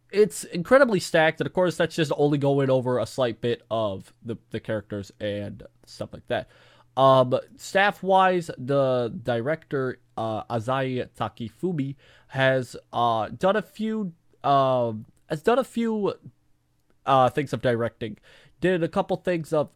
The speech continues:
uh, Angel Beats and another. Good God. <laughs> Just thinking about that just, whew,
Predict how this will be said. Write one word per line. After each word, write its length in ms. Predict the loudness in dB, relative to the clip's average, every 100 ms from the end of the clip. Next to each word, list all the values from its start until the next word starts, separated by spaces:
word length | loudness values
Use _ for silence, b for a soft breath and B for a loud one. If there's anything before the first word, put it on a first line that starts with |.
| _
uh, 200 | -6 -6 -4
Angel 260 | -2 -2
Beats 380 | -4 -6 -6 -12
and 280 | -12 -12 -10
another. 480 | 0 4 4 2 -2
Good 300 | -6 -8 2
God. 460 | 4 4 0 -6 -4 -2
<laughs> 920 | -2 -2 -4 -4 -14 -16 -16 -16 -6
Just 240 | -6 0
thinking 300 | 0 2 2
about 320 | 4 2 2
that 260 | 4 4 4
just, 220 | -2 -10
whew, 340 | 6 8 8